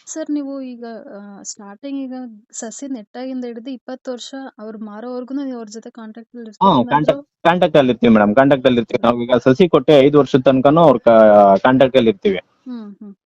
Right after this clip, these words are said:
Speaker 2: ಆ, ಗಿಡಗಳು
Speaker 1: ಏನೇ ಸಮಸ್ಯೆ ಬಂದ್ರೂ ಅದಕ್ಕೆ
Speaker 2: ಹೌದು.
Speaker 1: ನೀವು ಪರಿಹಾರ ಹೇಳ್ತೀರಾ?
Speaker 2: ಸ್ಪಂದಿಸ್ತೀವಿ, ಪರಿಹಾರ ಕೊಡ್ತೀವಿ. ಏನು ಪ್ರಾಬ್ಲಮ್ ಆಗಿದೆ, ಯಾವ ಈ ತರ
Speaker 1: ಹ್ಮ್.
Speaker 2: ಆಗ್ತಾ ಇದೆ,
Speaker 1: ಹ್ಮ್, ಹ್ಮ್.
Speaker 2: ಆ, ಅಂದ್ಬಿಟ್ಟು ನಾವು
Speaker 1: So,
Speaker 2: ಐದು ವರ್ಷದ
Speaker 1: ರೈತರು ಯಾವ್ದೇ ತರ ಹೆದರ್ಕೊಳ್ಳೋಂಥದ್ದಿಲ್ಲ.
Speaker 2: ಇಲ್ಲ, ಇಲ್ಲ, ಇಲ್ಲ.
Speaker 1: ನೀವು
Speaker 2: ನಾವು ಐದು
Speaker 1: ಅದಕ್ಕೆ
Speaker 2: ವರ್ಷದ ತನಕನೂ
Speaker 1: ಟ್ವೆಂಟಿ ಫೋರ್ ಇಂಟು ಸೆವೆನ್ ಇರ್ತೀರಾ?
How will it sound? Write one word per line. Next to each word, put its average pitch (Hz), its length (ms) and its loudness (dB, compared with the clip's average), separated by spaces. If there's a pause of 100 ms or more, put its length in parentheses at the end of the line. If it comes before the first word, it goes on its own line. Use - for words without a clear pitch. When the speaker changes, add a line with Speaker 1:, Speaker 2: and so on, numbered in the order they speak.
(140)
Speaker 2:
ಆ, 113 100 6
ಗಿಡಗಳು 127 320 4
Speaker 1:
ಏನೇ 135 80 -6
ಸಮಸ್ಯೆ 254 460 -10
ಬಂದ್ರೂ 240 260 -4
ಅದಕ್ಕೆ 247 240 -10
Speaker 2:
ಹೌದು. 269 120 -4
Speaker 1:
ನೀವು 247 220 -10
ಪರಿಹಾರ 220 460 -16
ಹೇಳ್ತೀರಾ? 202 400 -6
Speaker 2:
ಸ್ಪಂದಿಸ್ತೀವಿ, 135 640 4 (140)
ಪರಿಹಾರ 123 300 6
ಕೊಡ್ತೀವಿ. 123 360 4
ಏನು 120 500 4
ಪ್ರಾಬ್ಲಮ್ 117 360 4
ಆಗಿದೆ, 110 480 4
ಯಾವ 104 260 4
ಈ 110 140 4
ತರ 107 100 2
Speaker 1:
ಹ್ಮ್. 104 80 4
Speaker 2:
ಆಗ್ತಾ 104 240 0
ಇದೆ, 98 240 -2
Speaker 1:
ಹ್ಮ್, 220 540 -18
ಹ್ಮ್. 202 260 -20 (180)
Speaker 2:
ಆ, 110 300 2
ಅಂದ್ಬಿಟ್ಟು 117 380 6
ನಾವು 127 440 6
Speaker 1:
So, 113 60 6
Speaker 2:
ಐದು 127 120 4
ವರ್ಷದ 240 140 2
Speaker 1:
ರೈತರು 247 280 -8
ಯಾವ್ದೇ 233 380 -10
ತರ 247 220 -14
ಹೆದರ್ಕೊಳ್ಳೋಂಥದ್ದಿಲ್ಲ. 226 920 -16 (160)
Speaker 2:
ಇಲ್ಲ, 151 220 4
ಇಲ್ಲ, 104 200 2
ಇಲ್ಲ. 92 200 0 (140)
Speaker 1:
ನೀವು - 140 -12
Speaker 2:
ನಾವು 127 200 2
ಐದು 131 100 0
Speaker 1:
ಅದಕ್ಕೆ 131 180 -2
Speaker 2:
ವರ್ಷದ 269 140 -8
ತನಕನೂ 247 300 -4
Speaker 1:
ಟ್ವೆಂಟಿ 247 240 -4
ಫೋರ್ 262 200 -10
ಇಂಟು 247 180 -12
ಸೆವೆನ್ 254 320 -10
ಇರ್ತೀರಾ? 202 400 -14